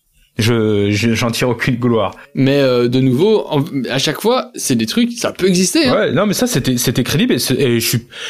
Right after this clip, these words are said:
Speaker 1: je suis persuadé que ça existe sûrement dans une marque un peu techwear, dans le, espèce de, tous les trucs inutiles qu'on voit où on rajoute de la techno pour, euh, nos urbains fragiles.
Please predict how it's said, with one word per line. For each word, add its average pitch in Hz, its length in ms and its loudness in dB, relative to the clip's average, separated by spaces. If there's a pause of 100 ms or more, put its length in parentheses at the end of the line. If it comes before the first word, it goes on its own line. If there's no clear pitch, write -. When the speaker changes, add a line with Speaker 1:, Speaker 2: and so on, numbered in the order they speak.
Speaker 1:
je - 60 0
suis 160 100 2
persuadé 160 440 0
que 165 60 -4
ça 131 100 -2
existe 123 220 -2
sûrement 143 260 2
dans 131 140 2
une 120 140 -2
marque 139 240 0
un 120 80 0
peu 123 160 -2
techwear, 123 600 0
dans 110 180 0
le, 107 120 0 (420)
espèce - 260 -2
de, 113 140 0
tous 101 160 -2
les 123 60 2
trucs - 260 -2
inutiles 120 400 0
qu'on 117 160 -2
voit 120 280 0
où 104 100 0
on 101 60 0
rajoute 107 280 -2
de 107 80 0
la 104 120 2
techno 117 340 -2
pour, 98 300 -4
euh, 92 120 -4 (640)
nos 107 160 2
urbains 110 360 0
fragiles. 117 580 -2